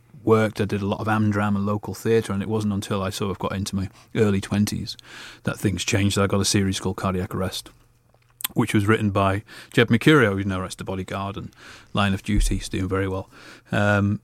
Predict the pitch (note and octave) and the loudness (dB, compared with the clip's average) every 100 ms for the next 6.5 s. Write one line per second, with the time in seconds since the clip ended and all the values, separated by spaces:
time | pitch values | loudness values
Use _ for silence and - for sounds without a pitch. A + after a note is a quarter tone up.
0 | - A2+ A2 - - - B2 C3 B2 A#2+ | -2 0 0 -2 -10 -2 2 2 4 6
1 | C3 A#2+ A#2+ G2 B2+ F2 - _ _ - | 6 6 2 4 2 2 -6 _ _ -8
2 | A2+ G#2 G#2 A#2+ - G#2+ G#2 G2 _ - | -6 -4 -2 -2 0 0 0 -4 _ -20
3 | _ _ G#2+ G2 F#2 F#2 G#2 A2+ - - | _ _ -2 0 0 0 0 -2 -4 0
4 | G#2+ G#2 G#2 G2+ G2+ G#2+ - - G#2 F#2+ | 2 4 2 0 -2 -4 -8 -2 -2 -2
5 | - - G#2 - - - - G2 G2 G2+ | -4 -6 -8 -10 -10 -12 -8 -8 -6 -2
6 | G2 - - F#2+ | -4 -4 -6 -6